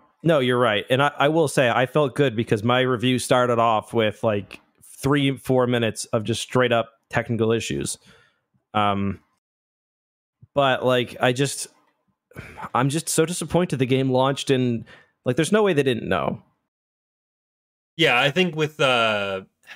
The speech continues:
Speaker 2: I mean, it depends on what their development setup is. The thing is, the, the, the fact that the consoles don't run well either is what I think it should be the big
Speaker 1: I think
Speaker 2: giveaway
Speaker 1: the
Speaker 2: there.
Speaker 1: P S five is, is okay, at least.
Speaker 2: Yeah, like, the, I,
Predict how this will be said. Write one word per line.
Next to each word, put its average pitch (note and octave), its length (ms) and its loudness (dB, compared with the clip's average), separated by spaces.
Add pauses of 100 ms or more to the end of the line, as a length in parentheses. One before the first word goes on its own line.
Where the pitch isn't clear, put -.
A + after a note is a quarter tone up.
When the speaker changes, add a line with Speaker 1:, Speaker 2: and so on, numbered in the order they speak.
(180)
Speaker 2:
I G3 60 -4
mean, A3 280 -2
it F#3 140 -6
depends A3 440 -4
on D#3 580 -4
what A#2+ 320 -8
their F3 80 -10
development C#3+ 420 -10
setup E3 260 -6
is. F3 220 -4 (360)
The D#3+ 80 -4
thing A3 200 2
is, E3+ 180 4
the, B2+ 360 4
the, C#3 200 -4 (100)
the D#3+ 80 -4
fact G#3+ 220 0
that G3 100 -2
the D#3 60 -4
consoles B2+ 560 -4
don't A2 220 -4
run G2 220 -8
well G2 260 -10
either G#2+ 480 -6 (380)
is G#2 360 -2
what G#2+ 160 -2
I G2+ 80 0
think G2+ 400 -10
it G2 120 -18
should A2 220 -8
be G#2 120 -12
the F#2+ 100 -10
big G2+ 180 -8
Speaker 1:
I G2+ 40 -10
think A2+ 120 -2
Speaker 2:
giveaway A#2+ 200 2
Speaker 1:
the B2 60 -6
Speaker 2:
there. B2 200 0
Speaker 1:
P C3+ 60 2
S - 80 -6 (100)
five C3 280 0
is, A#2 200 -6 (100)
is B2+ 280 0
okay, A#2+ 560 -2 (140)
at F#2 140 -6
least. - 360 -10 (400)
Speaker 2:
Yeah, F#2+ 200 -8
like, C3 220 -2
the, C#3+ 720 2 (840)
I, D#3 120 0